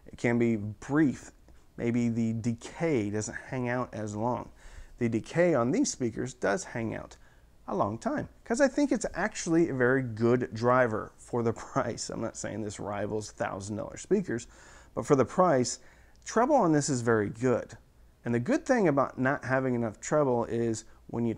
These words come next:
turn up the volume, usually the treble comes back in line. And if you use tone controls, you can bring that treble up to a level that you want, even at lower volumes.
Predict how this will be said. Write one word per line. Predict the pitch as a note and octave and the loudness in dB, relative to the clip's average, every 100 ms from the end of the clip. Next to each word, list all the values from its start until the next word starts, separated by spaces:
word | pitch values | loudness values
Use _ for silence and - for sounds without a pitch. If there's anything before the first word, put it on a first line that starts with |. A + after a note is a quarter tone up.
| - | -6
turn | - A#3+ A#3 | -4 0 2
up | F#3 - | 0 -2
the | A#2+ | -4
volume, | B2+ C#3 B2+ A2+ A#2 | 0 0 0 0 0
usually | B2+ C3+ B2+ | 0 0 0
the | A2+ | 0
treble | A2 - A2+ G#2+ | -2 0 0 -2
comes | G#2+ G#2 | -4 -8
back | G#2+ G2+ G#2+ | -6 -8 -8
in | G#2 | -6
line. | A2 C#3+ A2+ - - - - | -4 -2 -4 -10 -20 -20 -8
And | - A3+ G#3+ C#3+ | 0 2 4 4
if | - | 2
you | B2+ | 2
use | B2 A2+ - | 2 0 -4
tone | - - A#3+ E4+ | -10 -4 0 0
controls, | A#3 B2 G2+ - A2+ G#2+ A#2+ | 0 -2 -2 -4 -6 -6 -4
you | A#2+ | -4
can | A#2 A#2 | -4 -4
bring | G2 F#2+ G#2 | -4 -6 -6
that | G2+ | -8
treble | - - G#2 G#2+ | -8 -6 -4 -2
up | G#2+ G#2+ - - - | -2 -6 -10 -20 -10
to | - F#3 | -2 0
a | |
level | D3 A2 A2 B2+ | 2 2 0 0
that | A#2 B2+ | -2 0
you | |
want, | B2 F3 - G2 - | 0 2 0 -4 -8
even | A#2 C3 C3+ | 0 2 4
at | C3 - G2+ | 0 -4 -4
lower | A#2 C3 E3 C3 F#2+ - | 2 4 4 2 0 -8
volumes. | G2 F#2+ F2+ - - - - | -6 -6 -6 -12 -14 -16 -18